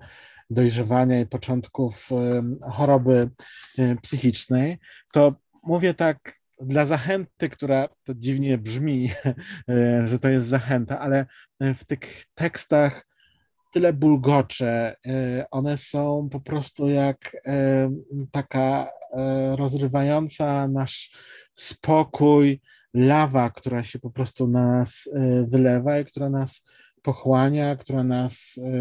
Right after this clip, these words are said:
e, fascynuje, e, która znowu, jak w przypadku Mana, prowokuje do zadania różnego rodzaju pytań, innych,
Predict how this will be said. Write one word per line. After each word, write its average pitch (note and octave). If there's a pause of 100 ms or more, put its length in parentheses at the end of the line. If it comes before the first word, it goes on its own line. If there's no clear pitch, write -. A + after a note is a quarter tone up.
e, B2
fascynuje, C3 (460)
e, B2+
która B2 (220)
znowu, A#2+
jak A#2
w -
przypadku -
Mana, B2+
prowokuje B2+
do B2
zadania B2 (300)
różnego B2+
rodzaju B2
pytań, C3 (340)
innych, F3